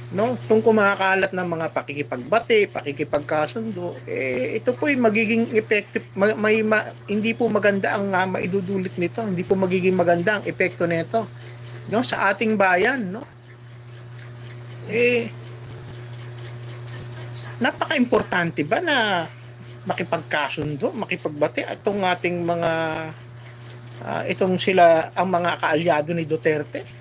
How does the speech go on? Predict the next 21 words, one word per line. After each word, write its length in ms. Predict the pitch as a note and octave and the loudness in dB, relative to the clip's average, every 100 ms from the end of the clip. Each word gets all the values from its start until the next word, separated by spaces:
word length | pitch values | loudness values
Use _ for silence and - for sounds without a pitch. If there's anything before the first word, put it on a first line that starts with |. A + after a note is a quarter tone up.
| - - | -18 -14
ang 160 | - - | -4 -2
ating 240 | F3+ E3 | -2 -2
Pangulo, 560 | E3+ E3 D#3+ G#3+ C#4+ G3 | 0 0 0 0 -2 -6
no? 120 | A3 - - - - - - - - - - - - - - - - - - | -8 -14 -18 -16 -16 -16 -16 -16 -16 -16 -14 -14 -14 -14 -14 -14 -14 -14 -6
Eh, 160 | - | 0
pa-, 160 | - D#4 | 0 2
paano 240 | - F#4 | 4 4
naman 240 | G4 E4 A#3+ | 6 6 6
itong 240 | A3+ A#3 | 4 4
mga, 560 | G#3+ G#3 G3 F#3+ F3+ E3+ - - - - - - - - - - - - - - - | 2 6 6 8 6 4 -4 -14 -14 -14 -14 -14 -14 -14 -12 -14 -14 -14 -14 -8 -6
ito, 160 | - - - | -4 -6 -2
kami, 160 | F4 F#4 | 2 2
kami 240 | - D4+ | 4 4
mga 480 | D4+ D4+ D4+ C#4 - | 4 6 6 4 2
taong 320 | - B3+ C4 | -2 -2 2
bayan, 240 | C4+ D4+ - | 2 4 4
kami 160 | A#3 | 2
mga 240 | A#3+ A#3+ A#3+ | 2 2 4
nasa 240 | A#3 - | 2 2
laylayan, 640 | A#3 A3+ G#3+ G#3+ G3+ E3 | 2 4 4 2 2 -2
no? 160 | D3 A3 | -6 -12